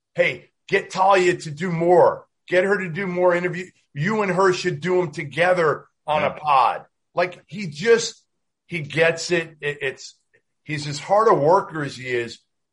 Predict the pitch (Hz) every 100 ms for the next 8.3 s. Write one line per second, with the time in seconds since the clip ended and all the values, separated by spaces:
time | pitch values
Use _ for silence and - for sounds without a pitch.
0 | _ 123 131 151 160 156 139 - 147 151
1 | 139 123 120 110 117 110 - 143 98 95
2 | 120 123 120 131 123 120 113 _ _ 110
3 | 110 - 180 160 98 - _ _ _ _
4 | 151 143 180 220 - - 160 139 139 165
5 | 131 110 98 _ _ _ _ 120 120 -
6 | 180 180 190 180 196 190 170 147 147 -
7 | 160 143 143 147 156 139 117 - 147 139
8 | 120 104 127